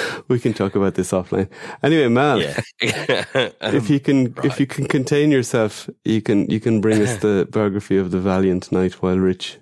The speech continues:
Speaker 1: watches Liverpool lose there on the T V.
Speaker 2: <laughs> Many of the bravest and most loyal warriors in the Legions of Light are those who have taken the oath to become a knight of the realm.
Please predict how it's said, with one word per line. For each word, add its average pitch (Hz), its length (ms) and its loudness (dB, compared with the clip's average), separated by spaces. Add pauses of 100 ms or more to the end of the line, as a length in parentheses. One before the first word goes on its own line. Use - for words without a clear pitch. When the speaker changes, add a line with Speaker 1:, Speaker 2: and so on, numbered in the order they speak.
(140)
Speaker 1:
watches 87 580 -4
Liverpool 92 360 -2
lose 92 320 0
there 80 140 -2
on 92 120 -2
the 87 60 -4
T 85 140 -4
V. 101 180 -4 (1000)
Speaker 2:
<laughs> 82 80 -8 (2250)
Many 135 360 0
of 135 140 -4
the 101 80 -8
bravest 107 720 -4
and 87 120 -4
most 104 300 -4
loyal 113 320 -2
warriors 80 460 -6
in 85 100 -10
the 82 80 -6
Legions 98 540 -4
of 85 100 -10
Light 85 480 -6
are 85 80 -10
those 117 380 -2
who 85 80 -8
have - 100 -10
taken 104 480 -4
the 95 140 -2
oath 85 380 -6
to - 80 -20
become - 280 -8
a 85 40 -4
knight 92 380 -4
of 85 120 -14
the 92 120 -2
realm. 80 380 -6